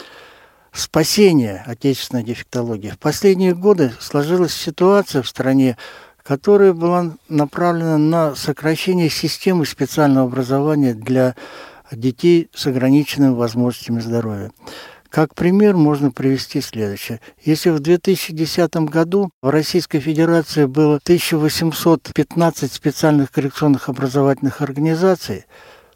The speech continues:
то в две тысячи четырнадцатом году их осталось тысяча шестьсот шестьдесят.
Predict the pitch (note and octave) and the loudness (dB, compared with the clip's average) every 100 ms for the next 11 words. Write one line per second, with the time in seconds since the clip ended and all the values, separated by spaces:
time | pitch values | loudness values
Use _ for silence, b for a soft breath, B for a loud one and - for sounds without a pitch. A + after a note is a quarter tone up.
0 | _ - D#3+ E3+ D#3 C#3+ _ C3+ C3 D3+ | _ 0 4 6 4 -2 _ -10 -2 0
1 | D#3+ F3 - - F3+ E3 G3+ F#3 - A#2+ | 2 0 -2 -6 -6 0 0 0 -4 -6
2 | A2 A#2 B2+ C3+ D3+ D#3+ - F#3 E3 - | -4 -2 0 0 0 -4 -2 0 0 0
3 | F#3 F3 - D3+ C3 D#3+ - C3+ A#2 - | -2 0 -6 -10 -4 -4 -2 -4 -4 -4
4 | G#2+ F#2+ | -8 -8